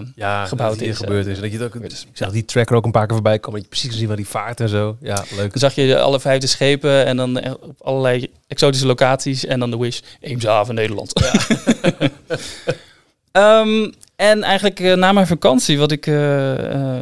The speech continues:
Speaker 2: lekker gedaan heb, was, eh, ik had een beetje een achtstallig, eh, eh, lijstje van, eh, series die ik nog moest inhalen.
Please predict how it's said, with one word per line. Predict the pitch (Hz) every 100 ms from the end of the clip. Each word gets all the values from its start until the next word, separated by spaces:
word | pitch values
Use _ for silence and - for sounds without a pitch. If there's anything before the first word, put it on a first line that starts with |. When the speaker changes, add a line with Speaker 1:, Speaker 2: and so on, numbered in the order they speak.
| 120
Speaker 2:
lekker | - 156 -
gedaan | 160 165
heb, | 139
was, | 139 143 -
eh, | 139 - -
ik | 147
had | 170
een |
beetje | 165 156
een | -
achtstallig, | 143 - 160 143 135 -
eh, | 135 127 123 - - - 127
eh, | 127
lijstje | - 226 -
van, | 147 131 131
eh, | 123
series | - 220
die | 185
ik | 156
nog | 139
moest | 120
inhalen. | 127 110 110